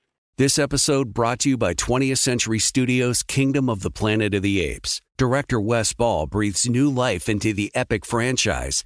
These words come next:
set several generations after the last installment, in which apes are the dominant species. As a ruthless king attempts to build his empire at the expense of the remaining human race, a young ape will fight for the future of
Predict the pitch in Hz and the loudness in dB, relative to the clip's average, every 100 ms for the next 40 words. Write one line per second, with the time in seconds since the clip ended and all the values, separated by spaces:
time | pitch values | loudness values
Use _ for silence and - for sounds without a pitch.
0 | _ - - 123 - 147 147 156 123 135 | _ -2 0 0 0 0 0 0 0 0
1 | 131 123 135 135 104 95 - 120 117 127 | 2 0 0 0 -2 -2 -2 -2 -2 0
2 | 107 110 113 104 - 98 - - 135 127 | 0 2 2 0 -2 -2 0 0 0 0
3 | 76 71 _ 113 113 101 - - 117 135 | -2 -6 _ -4 0 0 0 -2 -2 -2
4 | 143 - - 101 90 - 95 104 104 - | -2 -4 -2 -4 -2 0 0 0 0 0
5 | - 101 80 76 58 - - _ - 131 | 0 0 0 -4 -4 -6 -8 _ -4 -2
6 | 113 117 123 156 - 131 - - 156 107 | 0 0 0 0 0 0 0 0 0 0
7 | 85 - 135 131 - 101 131 139 151 143 | -2 0 0 0 -2 -2 0 0 0 0
8 | 117 127 127 - 85 71 71 - 117 120 | 0 0 0 0 0 -2 -4 -4 -2 0
9 | 113 - - 135 151 - 131 117 107 107 | 0 -2 0 -2 0 0 -2 -2 0 0
10 | 110 131 131 120 135 120 104 110 120 71 | 0 0 0 0 0 2 0 0 0 0
11 | - - - - 104 107 123 147 156 135 | -2 -2 -6 -4 -2 0 0 0 0 -2
12 | 135 139 123 104 - 120 131 - 123 95 | -2 -2 -2 -2 0 -2 -2 -2 -2 -2
13 | - 120 123 131 107 87 | 0 0 0 0 0 -2